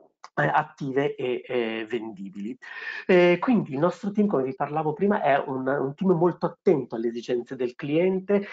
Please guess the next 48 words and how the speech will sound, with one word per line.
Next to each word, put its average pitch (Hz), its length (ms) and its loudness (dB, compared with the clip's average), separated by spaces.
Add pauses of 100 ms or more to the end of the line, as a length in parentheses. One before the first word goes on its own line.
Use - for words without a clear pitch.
(120)
e 143 220 6
molto 196 320 4
attento 175 460 -2
anche 208 340 -2
ai 123 60 0
nostri 127 320 -6
passeggeri, 123 800 0
ovviamente, 120 760 2
a 131 140 0
bordo, 123 460 0
per - 160 0
far 170 140 -2
vivere 165 200 0
un'esperienza 160 680 -2
unica, 214 540 2 (280)
eh, 135 240 4
davvero 147 340 0
ad 143 80 0
ogni 120 200 2
persona, 135 360 -6
perché - 340 0
il 160 120 -2
modello 170 480 4
di 131 100 -12
volo 127 380 2
è 120 100 -2
unico. 107 520 -8 (180)
Non 170 100 4
voglio 226 140 2
dire 185 200 4
che - 60 0
è 147 40 -2
una 131 100 0
sorta 135 280 -8
di 127 120 -8
jet - 240 -4
privato, 165 540 0
ma 127 120 -2
ci 123 160 -8
siamo 117 240 -8
quasi, 107 420 0
perché, 127 420 -4 (280)
eh, 120 560 4
l'idea 135 560 2
di 123 80 -2
avere 135 220 0
solo 170 300 2
settantasei 135 640 -8